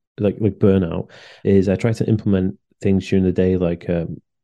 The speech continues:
uh, so yesterday I was like, "Oh, I'll go and see my parents for, I don't know, an hour or something."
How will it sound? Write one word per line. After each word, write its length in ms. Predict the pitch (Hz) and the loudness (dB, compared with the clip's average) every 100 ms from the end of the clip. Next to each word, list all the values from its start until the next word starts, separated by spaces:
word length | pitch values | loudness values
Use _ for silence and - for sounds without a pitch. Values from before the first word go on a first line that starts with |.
| _ | _
uh, 360 | 95 85 82 80 | -4 -2 -2 -6
so 200 | - 95 | -6 -2
yesterday 340 | 92 85 95 | 0 0 -4
I 40 | 87 | -4
was 80 | 82 | -4
like, 120 | - | 0
"Oh, 160 | 101 | 0
I'll 80 | 92 | 0
go 80 | 98 | 0
and 100 | 107 | 0
see 80 | 110 | 0
my 80 | 98 | -2
parents 360 | - 85 85 | -2 -6 -6
for, 260 | - 90 90 _ _ | -6 -6 -6 _ _
I 60 | 90 | -8
don't 100 | 82 | -6
know, 240 | 78 85 - - | -6 -10 -10 -6
an 100 | 87 | -4
hour 180 | 78 | -4
or 60 | 82 | -4
something." 360 | 90 92 87 | -4 -4 -8